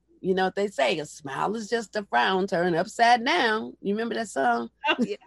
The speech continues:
Speaker 1: <laughs> And, uh, that's true. It is so true. So we mask, we wear a lot of masks. You know, we show up with faces that doesn't represent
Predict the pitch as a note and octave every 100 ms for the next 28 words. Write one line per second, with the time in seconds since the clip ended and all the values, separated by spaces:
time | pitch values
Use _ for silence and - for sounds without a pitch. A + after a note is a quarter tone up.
0 | F#4+ F4+ F4+ E4+ F#4+ - F4+ - E4 -
1 | D4 - C4+ - D#4+ - - E4 - -
2 | - - A#3 G3+ G3 F3+ F3 D#3 F#3 -
3 | _ _ _ _ _ - G3+ C4+ - -
4 | - F#4 C#5 C#5+ B2+ D#3 - C4+ C4 C4
5 | - C4+ C4 C4 - C4 D#4+ - - F#3
6 | - G#3 G3 G3 _ _ - G3 C4+ E4
7 | A#3+ G#3 G#3 C4+ D4 E3+ F3+ - B3 B3
8 | A#3+ G#3+ F#3+ F#3 G3+ A3+ A#3+ B3 A#3 G3
9 | F3+ E3+ F3+ G#3 E3 B2+ D#3+ - _ -
10 | G3 F#3+ F3+ F3+ A3 - A#3 A3 A3 A3
11 | - G3 F#3 - G#3+ B3 - F3+ F3 F3
12 | - _ A3 F#3+ D#3 - D#3+ G#3 G3+ G3
13 | D3+ G3 G3+ F#3 E3 F#3 G#3